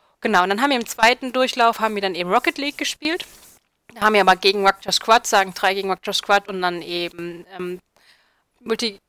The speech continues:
äh, vier null vier und dann nochmal wir, noch zwei, haben nochmal zwei Leute gestellt. Und die haben dann gegeneinander gespielt, aber ohne Zuschauer, einfach weil es eben zeitlich nicht gepasst hat. Es gab leider ein Problem, das li-, kam nicht von uns, das war nämlich die Technik. Es funktionierte, das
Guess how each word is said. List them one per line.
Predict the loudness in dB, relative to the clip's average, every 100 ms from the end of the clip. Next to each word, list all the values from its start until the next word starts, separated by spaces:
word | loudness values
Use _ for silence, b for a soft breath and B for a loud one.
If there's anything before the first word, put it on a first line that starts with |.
| _
äh, | 0 2 0 0
vier | 0
null | 0 0
vier | -2 2 2
und | 0 -4
dann | -4 -6
nochmal | -6 -6 -6 -4
wir, | -4
noch | -2 -8 -10
zwei, | -8 0 0 2 0 -4 -12 _ _
haben | -8
nochmal | -4 -4 -2
zwei | -2 -2
Leute | -2 -4
gestellt. | -4 -2 -2 -4 -10 _ _ _ _ _
Und | -4
die | -2
haben | 0
dann | 0
gegeneinander | -2 -2 -2
gespielt, | -2 -6 -2 -2
aber | 0
ohne | 0 0
Zuschauer, | 0 2 4 6
einfach | 4 2 -4 -4 2
weil | 2
es | 2
eben | -4 -8
zeitlich | -2 -2 -2
nicht | -12 -14
gepasst | -6 -4 -2 0
hat. | -2 -2 _ _ _ _
Es |
gab | 0 4
leider | 4 2 0
ein | -2 -6 -6 -10 _ _
Problem, | _ -4 -2 -2 -4 _ _ -12
das | -10
li-, | -10
kam | 0 0
nicht | 0 -8
von | -8
uns, | -6 -8 -10 -8
das | 0
war | 2
nämlich | 0 -4
die | -10
Technik. | -10 -8 -6 -8 -8
Es | -8
funktionierte, | -6 -6 -8 -6 -6
das | -8